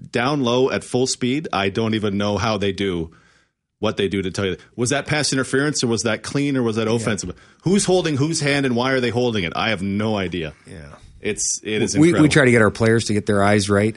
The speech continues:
Speaker 2: and there's so much going on. Officials, the, the, just the number one thing they really have to do is make sure their positioning is right, make sure their focus is detailed onto what they're supposed to be looking at. And it's gotta be hard 'cause there's a lot of distractions going on.
Speaker 1: Yeah.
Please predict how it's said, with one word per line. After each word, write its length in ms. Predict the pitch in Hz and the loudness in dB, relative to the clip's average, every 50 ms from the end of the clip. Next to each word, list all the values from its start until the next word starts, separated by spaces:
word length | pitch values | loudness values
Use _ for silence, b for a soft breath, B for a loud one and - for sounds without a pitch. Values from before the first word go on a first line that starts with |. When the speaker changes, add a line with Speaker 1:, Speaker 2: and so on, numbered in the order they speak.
| - - | -6 -10
Speaker 2:
and 300 | 104 101 98 98 95 95 87 - | -8 -6 -4 -4 -6 -6 -10 -12
there's 200 | - - 92 - - | -10 -8 -8 -6 -4
so 80 | - | -2
much 220 | 117 110 101 - - | 0 0 0 -2 -2
going 260 | - 101 92 92 92 | -2 0 0 0 0
on. 220 | 95 95 95 92 | -2 -2 -4 -4
Officials, 500 | 90 87 - - 98 - - 98 87 87 | -6 -6 -8 -8 -8 -8 -8 -8 -10 -8
the, 140 | 92 95 90 | -8 -8 -8
the, 220 | - _ 95 90 82 | -8 _ -10 -10 -10
just 240 | - - 95 - - | -10 -10 -10 -8 -8
the 80 | 90 | -8
number 180 | 95 95 95 95 | -8 -6 -4 -4
one 160 | 92 90 87 | -4 -4 -4
thing 180 | 87 104 104 101 | -4 -6 -6 -6
they 200 | 92 87 87 85 - _ _ | -6 -8 -10 -12 -16 _ _
really 240 | - 107 110 107 98 | 0 2 2 2 2
have 80 | 87 | 0
to 60 | - - | -2 -2
do 140 | 98 95 92 | -2 -2 -2
is 140 | 87 85 92 | -2 -2 -4
make 140 | 95 90 | -6 -6
sure 140 | - - 95 | -4 -4 -4
their 100 | 92 90 | -6 -6
positioning 480 | 90 - 87 95 92 - - - 95 92 | -6 -8 -10 -8 -8 -8 -10 -10 -10 -10
is 140 | 87 85 92 | -10 -8 -6
right, 180 | 92 92 85 - | -6 -6 -6 -8
make 140 | 92 92 | -10 -10
sure 140 | - - 90 | -10 -10 -10
their 80 | 87 82 | -10 -10
focus 500 | - - - 95 90 - 92 90 - - - | -10 -8 -8 -8 -6 -6 -6 -4 -6 -6 -8
is 320 | - 101 92 92 - - - - _ _ _ _ _ _ _ _ _ _ _ _ _ _ _ _ _ _ | -10 -10 -8 -6 -8 -8 -10 -14 _ _ _ _ _ _ _ _ _ _ _ _ _ _ _ _ _ _
detailed 460 | - 101 95 - - 95 92 85 82 | -10 -10 -8 -8 -6 -6 -6 -4 -4
onto 180 | 85 85 82 85 | -6 -6 -8 -10
what 220 | 78 85 90 - | -10 -10 -10 -10
they're 80 | - 85 | -10 -10
supposed 260 | - - - 87 - | -10 -10 -12 -14 -12
to 80 | - 82 | -14 -12
be 40 | |
looking 260 | 85 92 - - 107 87 | -12 -12 -12 -10 -12 -12
at. 120 | 82 - _ | -12 -12 _
And 100 | - 120 | -2 -2
it's 120 | 135 135 - | -2 0 2
gotta 160 | - 160 160 | 2 2 2
be 100 | 127 95 | 2 2
hard 280 | 92 127 135 101 71 - | 2 0 0 -2 -4 -6
'cause 120 | - 98 | -6 -6
there's 140 | 95 107 101 | -6 -4 -4
a 40 | 117 | -2
lot 120 | 139 143 | 0 0
of 60 | 120 | 0
distractions 480 | 92 87 - - - 165 - - 95 85 | 0 -2 -6 -8 -8 -8 -10 -10 -12 -12
going 180 | - 92 - 69 | -14 -18 -18 -20
on. 80 | 73 - _ _ _ _ _ | -20 -20 _ _ _ _ _
Speaker 1:
Yeah. 200 | 98 92 85 78 | -4 -4 -4 -4